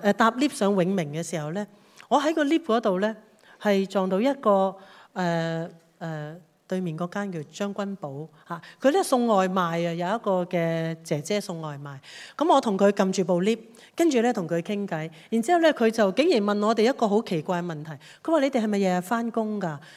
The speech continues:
你哋究竟喺邊一度返工㗎？喺呢邊定嗰邊㗎？」咁，咁我見佢咁樣問，呢個人對教會一定係點啊？會唔會好抗拒啊？唔抗拒。跟住呢，我就同佢傾偈，然之後呢，帶佢上十一樓，但係我卻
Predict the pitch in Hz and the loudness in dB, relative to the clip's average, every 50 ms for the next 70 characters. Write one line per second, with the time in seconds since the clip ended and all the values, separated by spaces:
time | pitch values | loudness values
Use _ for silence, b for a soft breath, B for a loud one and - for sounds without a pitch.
0 | B B - 294 294 269 226 262 262 262 320 339 262 226 - - 285 294 285 285 | B B -2 0 2 2 4 4 2 2 2 2 2 0 0 0 0 0 0 0
1 | 196 165 156 - 214 214 214 208 - 214 202 190 180 190 240 302 370 359 277 185 | 0 -2 -2 -2 -4 -4 -4 -2 -4 -4 -4 -4 -4 -4 -2 -2 -2 0 0 -2
2 | 175 175 165 160 165 165 196 208 208 160 151 151 151 147 143 139 143 143 B B | -2 -4 -6 -4 -2 -4 -2 -2 -2 -6 -4 -6 -8 -8 -8 -8 -10 -10 B B
3 | B B B B B B B B B - 285 370 427 330 302 302 - 302 294 277 | B B B B B B B B B 0 2 4 6 4 4 6 4 4 6 6
4 | 277 269 262 247 269 311 339 339 311 262 226 208 208 202 B B B B B - | 6 6 6 4 6 4 4 4 4 4 4 2 0 -2 B B B B B 4
5 | 339 339 285 247 233 214 269 254 240 214 - 226 208 208 208 196 196 190 170 175 | 4 6 6 6 4 2 4 2 2 2 4 2 2 2 2 2 2 2 2 2
6 | 190 226 254 269 269 233 185 190 190 196 180 175 175 175 180 180 208 202 190 180 | 2 2 2 0 0 0 -2 0 0 2 2 2 2 0 0 0 2 2 2 4
7 | 220 220 196 202 214 226 233 - 208 185 185 185 185 170 165 170 165 165 165 165 | 4 4 6 6 6 6 6 4 2 2 2 0 0 2 2 2 0 0 -4 -8
8 | b b b b b b - _ 165 156 151 151 160 165 156 156 151 - 156 139 | b b b b b b -14 _ -8 -8 -8 -6 -6 -6 -6 -8 -10 -12 -12 -14
9 | 139 B B B B B B B - 349 381 339 - 262 226 226 240 254 254 233 | -14 B B B B B B B 4 4 4 4 4 4 4 6 6 4 4 2
10 | 214 - 196 170 170 151 151 156 165 160 - 214 202 202 190 175 185 190 185 175 | 2 0 0 -2 -2 -2 -4 -4 -4 -4 -4 -6 -6 -4 -4 -4 -2 -2 -4 0
11 | - 277 262 262 262 226 185 185 180 196 185 175 180 165 170 170 170 147 165 180 | 0 0 0 2 0 0 -2 -2 0 -2 -2 -2 -4 -6 -6 -6 -8 -8 -6 -6
12 | 185 175 160 147 147 147 B B B B B B B _ 233 226 226 220 202 226 | -6 -6 -6 -8 -10 -14 B B B B B B B _ 4 4 4 2 0 0
13 | 208 214 208 196 214 - - 240 | 0 0 0 -2 -4 -2 0 0